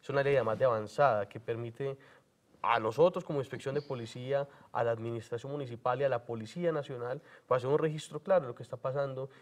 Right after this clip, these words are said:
y, por supuesto, ejercer control efectivo. Pero la tenemos, eh, muy desaprovechada para estos temas, lo tenemos tremendamente quieta para estos asuntos y yo creo que la,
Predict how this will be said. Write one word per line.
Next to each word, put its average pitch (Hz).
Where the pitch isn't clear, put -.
y, 113
por 113
supuesto, 120
ejercer 120
control 131
efectivo. 117
Pero 123
la 123
tenemos, 139
eh, 117
muy 170
desaprovechada 143
para 131
estos 143
temas, 117
lo 113
tenemos 127
tremendamente 139
quieta 139
para 120
estos 135
asuntos 151
y 117
yo 113
creo 135
que 117
la, 127